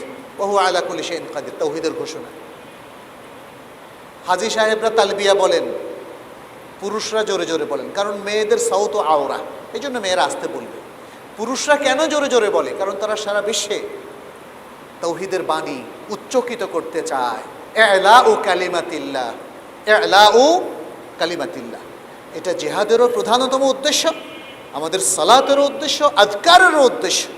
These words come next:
আল্লাহর যে জিকির আমরা করছি, এটা শুধুমাত্র ব্যক্তিগত বেনিফিট না, এটা হচ্ছে মুসলিমের অন্যতম কাজ।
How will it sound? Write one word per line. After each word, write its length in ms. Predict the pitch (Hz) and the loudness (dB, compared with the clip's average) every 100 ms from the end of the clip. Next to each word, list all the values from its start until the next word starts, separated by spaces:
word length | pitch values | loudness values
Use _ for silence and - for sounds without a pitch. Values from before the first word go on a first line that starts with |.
| - - - - - - - - - - - - - - - - | -16 -18 -20 -20 -20 -20 -20 -20 -20 -20 -20 -20 -20 -20 -14 -6
আল্লাহর 440 | 185 196 240 277 - | 0 6 6 6 4
যে 160 | 247 240 247 - - - | 6 6 4 2 -4 0
জিকির 340 | 269 277 294 226 - | 0 2 0 -2 -2
আমরা 240 | 190 190 | -2 -2
করছি, 460 | 185 285 - - 165 104 - - - - - - - - - - | 0 0 0 -4 -4 -12 -16 -20 -20 -20 -20 -20 -20 -20 -20 -14
এটা 160 | 165 180 | -10 -8
শুধুমাত্র 440 | 214 226 226 226 | -6 -4 -2 -2
ব্যক্তিগত 400 | 214 220 220 208 214 | -2 -2 -6 -6 -4
বেনিফিট 420 | 190 220 262 - 202 | -4 -6 -6 -8 -4
না, 160 | 165 123 98 - - - - - - - - | -2 -2 -8 -14 -18 -20 -20 -20 -20 -20 -16
এটা 140 | 170 | -12
হচ্ছে 200 | 175 - 170 | -12 -12 -12
মুসলিমের 420 | 160 - 170 165 165 | -10 -10 -6 -6 -4
অন্যতম 460 | 190 214 214 208 190 180 | -4 -4 -4 -4 -6 -4
কাজ। 400 | 175 170 202 254 | 0 2 4 4